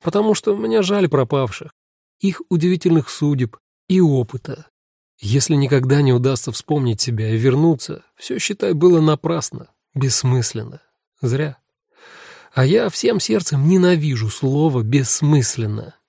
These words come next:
И ещё два слова. «Невозможно» и никогда. «Вот это мне очень понятно», кивнул из-за барной стойки двойник смотрителя маяка и, помолчав, добавил: «Тони Куртейну это тоже понятно.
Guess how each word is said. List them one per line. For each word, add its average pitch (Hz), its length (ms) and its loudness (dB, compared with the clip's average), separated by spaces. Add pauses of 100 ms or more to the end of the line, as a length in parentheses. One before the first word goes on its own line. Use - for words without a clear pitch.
(280)
И 202 80 -2
ещё 147 340 0
два 110 200 -2
слова. 113 440 -6 (480)
«Невозможно» 165 760 0 (480)
и 208 100 -2
никогда. 117 680 0 (580)
«Вот 117 240 0
это 226 180 2
мне 175 380 2
очень 131 340 0
понятно», 117 600 -2 (240)
кивнул 120 420 2
из-за 113 240 0
барной 110 320 0
стойки 156 360 -4
двойник 117 440 0
смотрителя 117 500 -2
маяка 113 520 -2 (360)
и, 135 140 -2
помолчав, 120 480 0
добавил: 113 540 -2 (480)
«Тони 131 340 4
Куртейну 120 540 2
это 113 200 0
тоже 107 240 -2
понятно. 104 600 -6